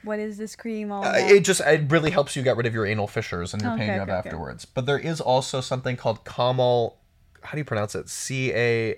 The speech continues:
Speaker 2: L M O L dash four, which is, like,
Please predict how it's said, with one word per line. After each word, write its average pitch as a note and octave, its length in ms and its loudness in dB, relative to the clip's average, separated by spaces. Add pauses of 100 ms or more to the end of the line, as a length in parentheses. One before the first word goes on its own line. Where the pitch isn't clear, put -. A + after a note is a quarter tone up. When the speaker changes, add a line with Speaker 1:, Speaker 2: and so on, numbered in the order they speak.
Speaker 2:
L G#2+ 420 2
M A2+ 200 2
O A2 160 2
L G#2 240 2
dash G#2 340 -2
four, D3+ 560 2
which A#2 240 -2
is, A2 240 0
like, F#2+ 300 -2